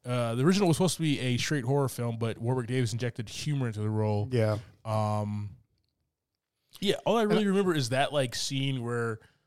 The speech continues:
Speaker 1: somebody, boom,
Speaker 2: Yeah.
Speaker 1: but also, like, Jennifer Aniston in, like, some short shorts.
Speaker 2: And I
Speaker 1: There's a
Speaker 2: think
Speaker 1: lot
Speaker 2: that's
Speaker 1: of
Speaker 2: the only reason it went as far as it did is because of the humor.
Speaker 1: Got you.
Speaker 2: If it wasn't humorous, it definitely wouldn't have done anything, I don't believe.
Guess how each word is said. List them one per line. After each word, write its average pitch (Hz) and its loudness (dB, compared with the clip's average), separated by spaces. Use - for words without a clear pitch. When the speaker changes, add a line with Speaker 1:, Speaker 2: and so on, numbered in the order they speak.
Speaker 1:
somebody, 127 -6
boom, 277 4
Speaker 2:
Yeah. 123 -2
Speaker 1:
but 139 -2
also, 143 2
like, 117 -4
Jennifer 123 -2
Aniston 123 -2
in, 110 -6
like, 104 -8
some 110 -10
short - -14
shorts. - -16
Speaker 2:
And 147 4
I 147 8
Speaker 1:
There's 143 4
a - -6
Speaker 2:
think 240 4
Speaker 1:
lot 196 -2
Speaker 2:
that's 175 4
Speaker 1:
of - -10
Speaker 2:
the 160 2
only 139 8
reason 131 6
it 113 0
went 135 2
as 117 -2
far 123 4
as 110 2
it 104 -4
did 131 4
is 110 -4
because 117 0
of 110 2
the 104 0
humor. 101 -4
Speaker 1:
Got - -8
you. 82 -14
Speaker 2:
If 135 -4
it 135 4
wasn't 147 6
humorous, 113 0
it 143 -6
definitely 117 0
wouldn't 110 -4
have 107 -2
done 113 2
anything, 104 -8
I 104 -8
don't 104 -10
believe. 104 -16